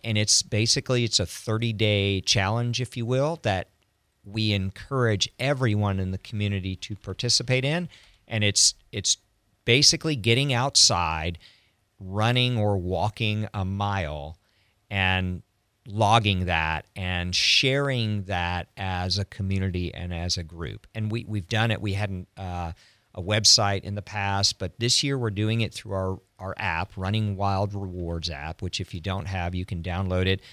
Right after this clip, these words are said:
uh, on the App Store. You can go to our website, we run wild dot com, follow a link to it.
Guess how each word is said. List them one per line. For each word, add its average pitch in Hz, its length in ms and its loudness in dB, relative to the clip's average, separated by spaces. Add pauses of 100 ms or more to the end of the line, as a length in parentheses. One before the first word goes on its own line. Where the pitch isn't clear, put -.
(300)
uh, 90 200 -2
on 92 120 -2
the 90 100 0
App 101 220 2
Store. 107 400 0
You 98 100 0
can 98 120 -2
go 95 120 -2
to 95 60 -2
our 85 180 -4
website, 98 640 2
we 95 200 -4
run 92 240 -2
wild 87 260 -4
dot 85 220 -8
com, 98 400 0 (300)
follow 90 420 -2
a - 20 -2
link 113 440 -2 (260)
to 120 220 2
it. 117 200 0